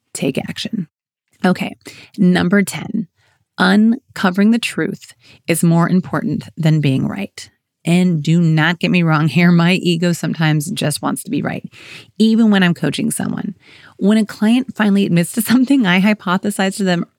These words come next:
earlier in that session or earlier in our work together, my ego sometimes wants to shout, "Ha, I knew it." But I don't do that, of course. But real coaching is helping people uncover what's true for them so they can get unstuck,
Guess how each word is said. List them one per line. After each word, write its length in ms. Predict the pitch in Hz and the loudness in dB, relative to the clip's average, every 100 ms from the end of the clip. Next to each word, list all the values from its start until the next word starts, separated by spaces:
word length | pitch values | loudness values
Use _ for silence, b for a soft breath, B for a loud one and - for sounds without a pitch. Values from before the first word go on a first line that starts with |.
| - | -2
earlier 540 | 170 180 185 180 180 | 0 2 2 2 2
in 160 | 170 160 | 0 0
that 180 | - - | -2 -4
session 340 | 233 226 240 | -6 -2 0
or 120 | 190 - | 0 0
earlier 400 | 180 190 190 180 | 0 0 2 0
in 100 | 160 | 0
our 100 | 156 | -2
work 200 | 196 208 | -4 -4
together, 340 | 226 220 233 | -4 0 2
my 200 | 214 220 | 2 0
ego 240 | - 208 208 | 0 2 0
sometimes 540 | - 190 190 180 - | 0 -2 -2 -4 -4
wants 220 | 175 - | -4 -6
to 100 | - | -4
shout, 400 | 170 185 165 156 B B - | -2 0 0 -2 B B -6
"Ha, 400 | - 294 247 - | 0 0 0 -4
I 200 | - 214 | -6 -6
knew 380 | 185 208 320 294 | -2 2 4 4
it." 200 | 165 - _ b b b b | 2 -4 _ b b b b
But 100 | 262 | -2
I 100 | 311 | 0
don't 340 | 302 311 175 - | -2 -4 -6 -2
do 120 | 127 | -2
that, 320 | 135 139 214 - | 0 -2 -4 -6
of 140 | - | -12
course. 720 | - - - 170 196 - - b b b b - | -14 -16 -10 -4 -4 -6 -14 b b b b -2
But 140 | 220 | 0
real 220 | 208 247 277 | 2 2 2
coaching 400 | 233 240 277 226 | 0 0 2 2
is 100 | 208 | 2
helping 280 | 202 220 | 0 0
people 300 | 214 202 190 - | 0 -2 -4 0
uncover 420 | 208 214 208 196 | 0 0 0 0
what's 260 | 180 - - | -2 -4 -8
true 240 | - 202 | -2 -2
for 160 | - 170 | -2 -4
them 540 | 165 285 226 151 160 b b b | 0 0 2 0 -2 b b b
so 220 | - 226 | 0 0
they 280 | 175 202 214 | 2 0 0
can 220 | - 226 | 0 0
get 140 | 202 | 2
unstuck, 720 | 202 226 - 185 160 - - | 2 0 0 -2 0 -2 -12